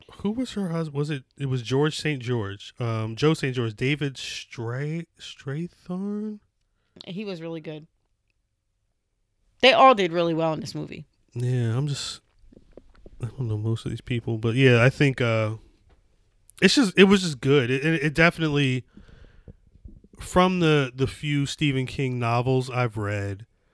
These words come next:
Speaker 1: uh, it feel like he has a, it al-, it's always the same feeling. It's like that and Stand By Me. I feel like there's another one, like the stuff in It when they're talking about, like, the town that they all grew up on.
Speaker 2: Mm-hmm.
Speaker 1: They all have the same feeling. It's like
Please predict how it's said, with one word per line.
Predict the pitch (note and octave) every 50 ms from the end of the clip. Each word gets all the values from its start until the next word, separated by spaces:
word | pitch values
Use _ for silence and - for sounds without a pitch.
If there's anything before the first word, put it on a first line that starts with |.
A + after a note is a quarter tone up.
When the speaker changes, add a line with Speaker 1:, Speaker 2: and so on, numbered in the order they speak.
| _ _ _ _ _ _ _ _ _ _ _ -
Speaker 1:
uh, | B2 A#2+ A#2 A2+ A2 A2 A2+ _
it | - D3 C#3+ C#3 _ _ _ _ _ _ _ _ _ _ _
feel | - - - - - E3+ E3+ E3+ E3 D3+ D3 C3 C3+
like | D3 D3 -
he | - F#3 F3+
has | F3+ F3+ E3
a, | E3
it | - - D#3 E3
al-, | F3 F#3+ F#3+
it's | D3+ D#3+ -
always | G3+ G#3+ A3 F3+
the | E3+
same | - F3 D#3+ D#3+
feeling. | - - - E3+ D#3 D3 C#3 B2 A#2
It's | B2+ - -
like | D3 C3 B2+ A#2 A#2
that | C3 C3 C3+ C3+ B2
and | B2+ B2
Stand | - - C#3 C3 C3 B2+ A#2
By | B2 A#2+ A#2
Me. | A#2 A#2+ A#2 A#2 A#2 A#2 A2+ A2+ A2+ A2+ A#2 A#2 - _ _ _ _ _ _ _ _ _ -
I | - A#2
feel | - - D3+
like | C#3+ B2+
there's | - B2+ -
another | C3 B2+ B2 B2 A#2+ A#2 A#2+ A#2+
one, | A#2 A#2+ A#2+ B2+
like | C#3 C3+ C3 -
the | C#3
stuff | - - E3 D3+ - - D3
in | C3 B2+ C3 _ _ _ -
It | C3 B2 B2 B2 A#2+ - _ _ _ _ -
when | B2 B2 A#2+
they're | A#2+ A#2 A2
talking | - - B2+ A#2+ - B2+ A#2
about, | A#2 A#2 A2
like, | A2+ A2+ G#2+ -
the | A2+ -
town | - - A#2+ A#2 A#2 B2
that | B2+ B2+ -
they | D3
all | D3 D3+ D3+
grew | D3 D3 D#3 D#3 D#3
up | D#3 - D#3+
on. | D#3 D#3 D#3 D#3 F#3+
Speaker 2:
Mm-hmm. | F3+ F3+ E3 D#3 D#3 F3+
Speaker 1:
They | E3+ F3
all | G3+ G#3
have | E3+ F#3+ G3 F3
the | D3+ D#3
same | - - - D#3+ D3 C#3+ C3
feeling. | - - - - - D3 C#3 C3 C3 A#2 A2 G2 G2+ A2
It's | A#2 A2+ - -
like | C#3+ C#3 C3+ B2+ A#2 - - -